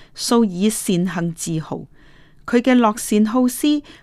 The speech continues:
同埋對聖殿經費嘅慷慨捐助，使佢深受眾人嘅尊重。佢都自認為一定會得蒙上帝喜悅，但諗唔到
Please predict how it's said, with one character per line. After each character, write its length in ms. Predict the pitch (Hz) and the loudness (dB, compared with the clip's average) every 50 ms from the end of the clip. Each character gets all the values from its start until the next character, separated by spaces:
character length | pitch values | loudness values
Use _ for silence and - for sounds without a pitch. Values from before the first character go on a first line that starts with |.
| _ - | _ -10
同 160 | - 196 170 | -6 -4 -2
埋 160 | 165 170 170 | -2 -2 -2
對 220 | 170 - 226 214 214 | 0 0 0 0 0
聖 340 | - - - 220 208 214 | 0 0 2 2 2 2
殿 240 | 208 - 185 185 190 | 2 0 0 -2 -2
經 220 | - - 277 277 277 | 0 2 4 4 4
費 180 | - - 202 175 | 4 0 -4 -2
嘅 120 | - 185 | -2 -4
慷 300 | 170 165 156 160 196 240 | -2 -2 -2 0 0 0
慨 280 | 240 - 220 196 190 185 - | -2 -2 -2 -2 -2 -4 -2
捐 280 | - - 262 247 240 240 | 2 4 4 6 4 4
助， 260 | - 208 165 135 131 - - - - - - | 2 0 -2 -2 -4 -8 -14 -20 -20 -20 -18
使 160 | - - - 240 | -6 -2 0 0
佢 180 | 285 - 277 | 2 2 0
深 240 | 247 - - 330 320 302 | -2 0 0 0 0 0
受 200 | - 233 180 175 | -2 -2 -2 -2
眾 320 | 170 - 233 208 202 202 | 0 0 2 2 4 2
人 200 | 190 160 139 143 | 2 0 -2 -4
嘅 100 | 147 170 | -4 -4
尊 320 | 165 - - 233 220 220 214 | -4 -2 0 2 2 2 2
重。 260 | - 175 139 135 123 - - - - - - - - | 0 -2 -4 -4 -6 -10 -16 -20 -20 -20 -20 -18 -6
佢 140 | - 208 208 | -2 0 2
都 140 | 233 294 | 2 2
自 180 | 254 - - 185 | 2 0 -2 -4
認 280 | 170 165 175 180 185 160 | -2 -2 -2 -2 -2 -2
為 200 | 156 151 147 147 | -4 -4 -4 -2
一 100 | 156 240 - - | -2 -4 -2 -2
定 220 | - 196 170 165 160 | -2 -2 -2 0 0
會 140 | 175 175 175 | -2 -2 -2
得 140 | - 262 233 | -2 -2 -2
蒙 200 | 170 156 147 143 | 0 -2 -2 -2
上 300 | - - 170 151 143 147 | -2 -2 -2 -2 -2 -2
帝 180 | - 165 156 | -2 -2 -2
喜 140 | 151 147 160 | -4 -4 -6
悅， 320 | 143 151 175 180 160 - - - - - - - - - - | -6 -6 -4 -4 -6 -6 -6 -10 -20 -20 -20 -20 -20 -14 -8
但 200 | - 170 165 170 | -4 -4 -2 0
諗 140 | 165 175 | 2 2
唔 200 | 220 226 170 147 143 | 2 2 2 0 -2
到 260 | 151 151 151 151 | -2 -2 -2 -4